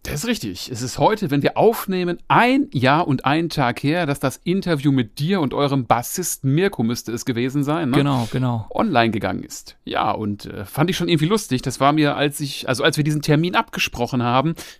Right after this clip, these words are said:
Speaker 1: war mir das gar nicht so bewusst. Aber, äh, jetzt so vor zwei, drei Tagen habe ich gemerkt, das ist ja echt ein sehr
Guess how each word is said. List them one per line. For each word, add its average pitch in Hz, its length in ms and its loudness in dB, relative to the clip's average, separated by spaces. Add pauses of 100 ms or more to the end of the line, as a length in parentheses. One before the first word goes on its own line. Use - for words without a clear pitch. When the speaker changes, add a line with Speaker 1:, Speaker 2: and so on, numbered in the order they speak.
(160)
Speaker 1:
war 135 100 6
mir 151 100 6
das 151 120 2
gar 151 180 2
nicht 185 120 0
so 180 100 -4
bewusst. 170 460 0
Aber, 127 420 4
äh, - 280 -10
jetzt 143 240 -6
so 151 140 2
vor 143 180 0
zwei, 156 200 2
drei 139 140 4
Tagen 143 260 2
habe 151 120 4
ich - 80 -10
gemerkt, 147 200 -2
das 117 100 -4
ist - 40 -6
ja 139 80 -2
echt - 300 -6
ein 117 160 -2
sehr 151 320 2